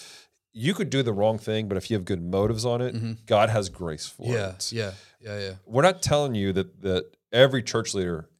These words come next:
Speaker 1: is gonna be perfect, and that if you're gonna,
Speaker 2: <laughs> No.
Speaker 1: you're gonna be like, you know, you gotta do everything right one hundred percent. But if your motives are pure, and by pure you go, "Wow, I messed up."
Speaker 2: Mm-hmm.
Speaker 1: That's that meekness part.
Speaker 2: Yeah.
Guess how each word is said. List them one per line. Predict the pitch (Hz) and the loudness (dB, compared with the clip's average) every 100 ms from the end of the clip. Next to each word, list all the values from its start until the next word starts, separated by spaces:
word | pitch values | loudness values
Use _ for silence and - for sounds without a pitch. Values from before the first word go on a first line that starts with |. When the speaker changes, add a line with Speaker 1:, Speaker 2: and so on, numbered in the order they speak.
| - | -10
Speaker 1:
is | 92 | -6
gonna | 101 90 | -4 -4
be | 85 | -8
perfect, | - 139 139 151 139 - | -2 0 2 0 -2 -4
and | 107 98 95 | -2 0 0
that | 95 | -2
if | 104 104 | -2 0
you're | 113 | 2
gonna, | 107 95 | 4 2
Speaker 2:
<laughs> | - | -2
No. | 185 170 120 | -4 -4 0
Speaker 1:
you're | 120 | 4
gonna | 143 127 | 4 2
be | 117 113 110 | 2 2 2
like, | 98 98 113 | 0 -2 -2
you | |
know, | 101 | 0
you | 95 135 | 0 4
gotta | 123 110 | 4 6
do | |
everything | 110 131 135 113 | 2 2 0 2
right | 110 107 - | 2 2 -2
one | 110 | 0
hundred | 104 | 0
percent. | 95 - 123 - _ _ - | -2 -2 -2 -4 _ _ -8
But | |
if | 110 | -6
your | 117 | -4
motives | 107 135 214 - | -2 -2 0 -2
are | 117 | -4
pure, | - 135 101 - _ _ _ _ _ _ _ 123 | -2 0 0 -2 _ _ _ _ _ _ _ -2
and | 123 | 4
by | 110 | 4
pure | 110 - 185 160 | 4 0 2 2
you | 123 | 2
go, | 117 107 98 90 - _ _ _ _ - | 4 6 6 2 -6 _ _ _ _ 4
"Wow, | 151 143 | 6 8
I | 113 | 6
messed | 135 127 - | 6 4 4
up." | 104 82 - 131 | 0 0 -4 -20
Speaker 2:
Mm-hmm. | 117 113 127 - - | -16 -10 -10 -12 2
Speaker 1:
That's | 123 143 | 2 4
that | 165 | 4
meekness | 135 135 98 | 2 -2 -6
part. | - 65 - _ | -6 -8 -10 _
Speaker 2:
Yeah. | 120 120 | -4 -4